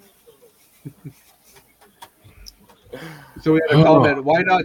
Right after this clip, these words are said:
Speaker 2: just ten twenty rated or above? I believe there are seventy-nine pros in M P O rated this."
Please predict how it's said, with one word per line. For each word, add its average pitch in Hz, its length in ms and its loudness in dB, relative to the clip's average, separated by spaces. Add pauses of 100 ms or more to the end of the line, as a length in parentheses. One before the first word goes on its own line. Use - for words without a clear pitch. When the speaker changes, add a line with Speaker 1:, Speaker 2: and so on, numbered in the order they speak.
Speaker 2:
just 170 240 -4
ten 165 220 -6
twenty 156 320 -2
rated 143 480 0
or 127 240 -4
above? 120 580 -6
I 120 120 -6
believe 127 260 -2
there 123 140 -2
are 117 40 -2
seventy-nine 120 520 -8
pros 160 640 -2
in 131 200 -12
M 120 140 -8
P 123 200 -6
O 123 160 -4
rated 120 360 -6
this." 185 420 -10